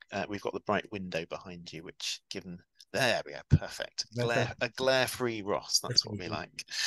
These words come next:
Speaker 1: Uh, Ross, would you care to just introduce yourself briefly, um, before we start the questions?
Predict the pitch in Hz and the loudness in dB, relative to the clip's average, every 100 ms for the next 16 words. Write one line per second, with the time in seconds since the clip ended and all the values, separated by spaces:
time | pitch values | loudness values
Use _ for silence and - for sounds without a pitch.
0 | - - 104 101 110 113 - 117 131 123 | -2 2 6 8 8 8 6 4 2 6
1 | 135 120 117 113 - 110 107 - 104 - | 6 6 4 0 0 -2 -4 -2 0 0
2 | 95 - 92 90 - 95 - 90 90 90 | 2 2 0 -4 -2 -4 -4 -8 -8 -8
3 | 90 92 92 95 95 92 - - - - | -6 -6 -4 -8 -8 -6 -6 -6 -10 -8
4 | - - | -4 -4